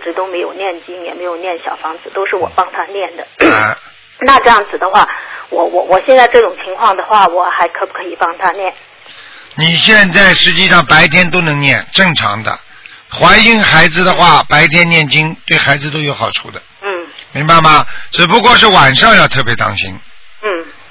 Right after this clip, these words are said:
Speaker 2: 晚上不要念，明白了吗？
Speaker 1: 不是，我，我，我，我，我现在，呃，念经我都是白天念，我主要就是说，呃，就是我，我，我老公，我帮他念，我可不可以？
Speaker 2: 可以，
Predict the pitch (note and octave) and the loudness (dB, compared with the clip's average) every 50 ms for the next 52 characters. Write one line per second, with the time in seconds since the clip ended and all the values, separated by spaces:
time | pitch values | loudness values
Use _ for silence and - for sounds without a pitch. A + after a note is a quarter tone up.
0 | - - A2+ A#2+ B2 C3 D#3+ E3+ D#3+ B2 C3 B2+ A#2 G#2+ G#2+ G#2+ G#2 G2 - - | -14 -8 -6 -4 -2 0 0 0 0 0 -2 -4 -4 -4 -6 -8 -12 -14 -14 -14
1 | - A2 A2+ A#2 A#2+ A#2+ A#2 A2+ A2+ A2 G#2+ G2+ G2+ - _ _ _ _ _ _ | -12 -12 -6 -2 -2 -2 -2 -2 -2 -2 -4 -4 -6 -10 _ _ _ _ _ _
2 | _ - B4 - A#3 G3+ G3+ - F#4+ G3+ F#3+ F#3 - - - - - - G3 G3 | _ 2 4 6 6 8 6 6 6 6 6 4 4 4 2 4 6 6 6 6
3 | F#3 G3 G3 G#3+ - D4+ D4+ D#4 C#4 - - - - - G3+ F#3+ F#3+ F#3+ F#3 F#3+ | 6 4 2 2 4 4 4 6 6 4 2 -2 0 4 6 6 6 6 6 4
4 | F#3+ - - - - C#4 C#4+ A#3+ A#3 - A#3 A#3 A3+ F3+ F3 - G3+ A3 - - | 2 0 -4 -2 2 4 4 4 4 2 0 2 2 2 2 2 2 2 2 0
5 | A#3+ - E3+ E3+ F3+ - G#3+ G#3 A3 A3 G#3 F3+ G#3+ B3+ B3+ F#3+ F3 F#3+ A3+ A3+ | 2 2 2 2 2 -2 -4 -4 -2 0 2 4 4 2 4 4 4 4 4 4
6 | - - - C4 A3+ G#3 G#3 G3 - - G#3 G3 F#3+ G3 - - - - - - | 2 0 -2 -2 -2 -2 -2 -6 -2 2 2 2 2 2 -2 -8 -14 -14 -14 -14
7 | - - F3 F3+ F3 F3 F3 E3+ E3+ E3 E3 - - - C4+ C4+ - - B3 F#3+ | -6 0 2 4 6 6 6 4 4 2 0 -2 -4 -4 -4 -2 0 2 2 2
8 | F3+ E3 E3 E3 D#3+ E3 - - - - - - - A3 G3 G#3 G3+ G3 F#3+ - | 4 4 4 2 2 0 -4 -14 -20 -20 -20 -18 -10 0 4 6 6 6 6 6
9 | G#3 B3 C4 A#3 F3 E3 - - A3 G#3+ G#3+ F#3 F#3 F3+ - A#3+ A#3 A#3+ - - | 6 6 8 6 6 4 2 0 0 0 2 2 2 4 4 2 0 0 0 0
10 | G#3 A3 A#3+ B3+ B3 F#3 D3+ D3+ E3 E3 D#3+ - G3 - - - - F#3 F#3 G3+ | 0 2 4 4 4 4 2 2 0 0 0 0 -4 -6 -6 -2 0 0 0 0
11 | F3+ D#3 - - - - - - - - - - _ - - A2+ B2+ D#3 D#3 C#3 | -2 -8 -14 -20 -20 -20 -18 -18 -18 -18 -20 -20 _ -10 -6 -2 -2 -2 -2 -2
12 | A2 F#2+ | -4 -6